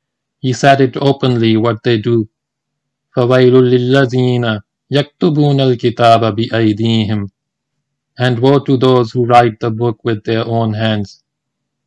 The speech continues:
ثُمَّ يَقُولُونَ هَذَا مِنْ عِنْدِ اللَّهِ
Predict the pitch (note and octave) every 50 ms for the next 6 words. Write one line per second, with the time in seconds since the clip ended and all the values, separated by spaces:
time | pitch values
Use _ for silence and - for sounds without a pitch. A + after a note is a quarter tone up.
0 | _ _ _ _ _ - D#3 D3 C#3+ C#3 C3+ C3 B2+ B2 B2 B2 - - C3 B2+
1 | B2 B2 A#2+ A#2+ B2+ B2+ B2+ B2+ B2 B2 A2+ A2 G#2+ - _ _ _ _ _ _
2 | - C#3 C#3 C#3 C3+ C3 B2 B2+ B2+ B2+ B2 B2 B2+ B2+ B2 B2 B2+ B2+ B2+ B2+
3 | A#2+ B2+ A#2+ A#2 A#2 A#2+ A#2+ A#2+ A#2+ A#2 G#2+ G#2 G#2+ G#2 G2+